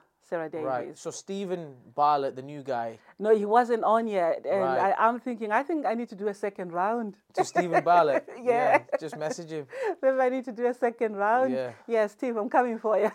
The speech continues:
Speaker 1: <laughs>
Speaker 2: No, he, he does. He, he responds to people on Twitter, I think.
Speaker 1: He does. He's, he's quite good. Um,
Speaker 2: Yeah.
Speaker 1: he's quite good. But,
Speaker 2: Yeah.
Speaker 1: you know, I must say, when I went on, um, I,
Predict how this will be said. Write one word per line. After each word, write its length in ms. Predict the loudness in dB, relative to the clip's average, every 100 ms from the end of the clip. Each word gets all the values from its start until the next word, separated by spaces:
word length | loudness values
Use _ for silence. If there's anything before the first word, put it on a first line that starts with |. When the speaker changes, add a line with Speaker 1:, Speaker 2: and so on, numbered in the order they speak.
| -4
Speaker 1:
<laughs> 140 | 0
Speaker 2:
No, 100 | 2
he, 180 | 2 2 0
he 100 | 2
does. 280 | 4 4 2
He, 120 | -2 -6
he 140 | -4
responds 440 | -6 -4 -2 -2 -4
to 80 |
people 280 | -10 -10 -10
on 100 | -10
Twitter, 320 | -10 -10 -8 -10
I 40 |
think. 240 | -14 -20 -20 -16 -4
Speaker 1:
He 120 | -2
does. 380 | 2 2 2 0
He's, 240 | -4 -4
he's 220 | -4 -6
quite 320 | -2 0 0 -2
good. 280 | -10 -10 -8
Um, 280 | -2 -2 -4
Speaker 2:
Yeah. 60 | -8
Speaker 1:
he's 160 | -10 -10
quite 320 | -4 -4 -4
good. 260 | -8 -10 -12 _ _ _
But, 180 | -4 -4
Speaker 2:
Yeah. 60 |
Speaker 1:
you 60 | 0
know, 100 | 0
I 100 | 0
must 280 | 0 -4 -2
say, 280 | -2 0 -2
when 200 | -4 -2
I 140 | 0 -2
went 300 | -2 -6 -2
on, 400 | 0 0 -2 -8 -10 -4
um, 380 | 0 0 0 -4 -2
I, 160 | 0